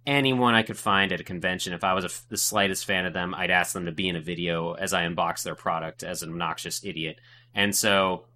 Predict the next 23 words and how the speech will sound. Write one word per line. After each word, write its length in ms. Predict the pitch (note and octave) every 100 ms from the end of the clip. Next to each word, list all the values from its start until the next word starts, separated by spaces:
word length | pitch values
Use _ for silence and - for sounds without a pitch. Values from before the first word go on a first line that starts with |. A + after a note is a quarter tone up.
| _ _
like, 220 | - G#2+ A2+
literally 640 | C#3 C3 B2 A#2 G#2+ - -
buy 260 | A2+ A#2
the 80 | B2+
movie, 400 | B2 A#2+ G#2 G2
walk 340 | F#2+ G#2 G#2+
up 100 | B2 -
to 80 |
James, 500 | A#2+ A#2 G#2+ G2 F#2
and 120 | A2 G2+
I 60 |
say, 360 | G2+ A#2+ G#2+ - - -
"Hey, 360 | F3 E3+ A2+
I 100 | A2
love 180 | A#2+ C#3+
what 160 | C#3+ C3+
you 60 | B2
do. 280 | B2+ C#3 A#2
Would 180 | A2+ A#2+
you 100 | D#3+
mind? 320 | D3+ C#3+ C#3
I 120 | C3
do 340 | D3 D#3+ C#3+